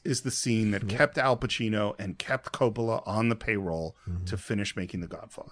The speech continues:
Speaker 2: That's good.
Speaker 1: Yeah.
Speaker 2: And it makes sense. Uh, yeah, he flips the gun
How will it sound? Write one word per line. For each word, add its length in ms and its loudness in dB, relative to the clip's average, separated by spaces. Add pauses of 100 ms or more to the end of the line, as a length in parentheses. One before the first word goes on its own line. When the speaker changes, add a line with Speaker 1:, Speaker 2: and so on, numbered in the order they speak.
Speaker 2:
That's 220 0
good. 280 0 (560)
Speaker 1:
Yeah. 140 2
Speaker 2:
And 260 4 (120)
it 120 2
makes 200 4
sense. 380 2 (340)
Uh, 340 8
yeah, 100 10
he 120 10
flips 380 6
the 100 6
gun 340 8